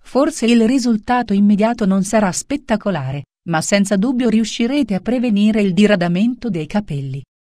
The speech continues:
I solfati e i siliconi sono appositamente studiati per rendere i capelli più morbidi e lucidi. Avete notato, però, che si sporcano prima e che tendono,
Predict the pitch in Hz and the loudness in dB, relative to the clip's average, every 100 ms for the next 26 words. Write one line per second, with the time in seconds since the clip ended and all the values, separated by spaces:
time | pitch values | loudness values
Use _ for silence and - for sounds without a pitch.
0 | _ 196 190 247 233 - 220 233 180 165 | _ -4 -2 -2 -4 -2 -2 0 -2 -2
1 | - 226 208 185 175 160 180 165 151 - | 0 -2 0 -2 -2 -4 -6 -6 -6 -8
2 | 156 147 147 160 175 175 156 - 180 147 | -8 -6 -4 -2 0 -2 -4 -6 -4 0
3 | 165 185 190 180 165 170 202 185 180 185 | 2 2 0 -2 -2 0 2 2 0 -2
4 | 180 262 254 233 214 202 165 170 185 180 | -2 0 2 0 0 -2 0 2 2 2
5 | 156 165 180 175 170 165 - 147 151 _ | 0 0 0 0 0 -2 -6 -8 -10 _
6 | _ _ _ - 208 208 196 165 - 139 | _ _ _ 0 2 2 0 -4 -6 -8
7 | 127 147 131 _ - 147 127 165 - _ | -8 -10 -14 _ -10 -8 -4 -6 -6 _
8 | - 175 - 160 - 220 277 - 214 202 | -8 -6 -6 -10 -4 -2 -2 -2 0 0
9 | 196 247 233 190 190 - 202 208 226 214 | 0 2 2 2 -4 -4 -2 0 2 2
10 | 208 | 2